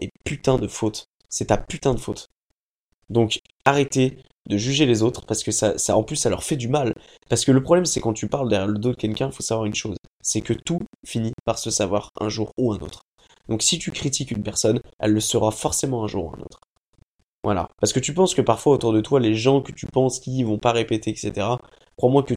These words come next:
tout finit par se savoir. Donc, à toi, la personne qui critique les gens, fais attention autour de toi, parce que quand tu critiques, tu penses que certains, c'est tes amis, mais en fait, c'est tes ennemis, et ils veulent qu'une chose, c'est t'enterrer. Et j'ai envie de te dire une chose, c'est juste bien fait pour toi.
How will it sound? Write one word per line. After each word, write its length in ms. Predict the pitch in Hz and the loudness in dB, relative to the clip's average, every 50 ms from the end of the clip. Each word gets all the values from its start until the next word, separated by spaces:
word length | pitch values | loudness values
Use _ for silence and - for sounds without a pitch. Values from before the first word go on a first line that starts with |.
| - - | -4 -4
tout 120 | - 156 | -6 -6
finit 280 | 156 - - - 117 - | -4 -6 -6 -6 -6 -4
par 140 | - 107 - | -4 -4 -2
se 80 | - | -2
savoir. 320 | - 107 92 76 64 - - _ _ _ _ _ _ _ _ _ _ _ _ _ - | -2 0 0 -2 -4 -6 -10 _ _ _ _ _ _ _ _ _ _ _ _ _ -4
Donc, 220 | - 110 107 - - | -2 0 0 0 0
à 100 | - 104 | -2 2
toi, 140 | - 160 | 4 6
la 80 | 147 131 | 6 6
personne 320 | 123 - 123 - - 127 | 4 2 0 0 -2 -4
qui 140 | 120 - 107 | -4 -4 -10
critique 360 | - - 127 - - 139 - | -8 -8 -8 -6 -6 -6 -6
les 60 | 123 110 | -4 -2
gens, 240 | 107 113 120 127 - - _ _ _ _ - | 0 0 0 0 -2 -8 _ _ _ _ -8
fais 160 | - - 165 | -2 0 0
attention 400 | 147 - - 131 123 - - 139 | 2 2 2 0 2 2 2 2
autour 220 | 123 - 117 113 | 2 2 2 2
de 80 | 113 113 | 2 4
toi, 300 | 107 127 127 131 131 - - - _ _ _ _ _ - | 6 6 6 4 4 0 -10 -20 _ _ _ _ _ -4
parce 140 | - 110 - | -2 0 0
que 60 | - | 2
quand 160 | - - 156 151 | 2 2 2 0
tu 120 | - - | 0 -4
critiques, 500 | - - 127 - - 139 135 - - - - - - _ _ _ _ _ _ - | -8 -6 -6 -4 -4 -4 -4 -6 -10 -18 -18 -20 -20 _ _ _ _ _ _ -6
tu 80 | 127 | -2
penses 220 | 123 151 151 - - | 2 2 2 4 2
que 80 | 123 | 0
certains, 260 | - 117 113 - 135 | 0 0 0 0 0
c'est 160 | 123 - 113 104 | 0 -2 -4 -4
tes 220 | - 107 101 113 | -4 0 2 4
amis, 260 | 113 113 117 127 139 - - _ _ - | 4 4 4 2 -2 -4 -8 _ _ -2
mais 60 | 110 | 0
en 40 | 113 | 2
fait, 160 | - 131 127 - | 2 2 2 0
c'est 100 | - 104 | -2 -4
tes 240 | - 107 104 110 | -4 -2 0 0
ennemis, 220 | 120 120 113 107 104 - - _ _ _ _ _ - | 0 0 0 -2 -6 -8 -10 _ _ _ _ _ -2
et 60 | 113 | 0
ils 80 | 113 107 | 2 4
veulent 160 | 110 110 110 | 4 4 2
qu'une 200 | 113 - 170 156 | 2 0 -2 0
chose, 320 | - - 135 135 135 131 - - | 2 4 4 4 4 2 -4 -8
c'est 180 | - - 117 107 | -6 -6 -4 -2
t'enterrer. 420 | - 131 127 - 123 110 107 - - | -2 0 2 2 2 2 2 2 0
Et 100 | - 104 | -2 0
j'ai 80 | 107 | 2
envie 100 | 120 143 | 2 2
de 40 | 139 | 2
te 80 | - 131 | 0 2
dire 160 | 110 117 113 | 2 2 2
une 80 | 110 | 2
chose, 180 | - - 147 147 | 2 0 0 0
c'est 140 | - - - | -2 -6 -6
juste 260 | 104 120 131 131 - | -6 -6 -8 -8 -4
bien 180 | - 107 127 127 | 0 0 0 2
fait 120 | 127 127 | 2 0
pour 160 | - - 127 | -4 -4 -6
toi. 120 | - 110 | -4 -4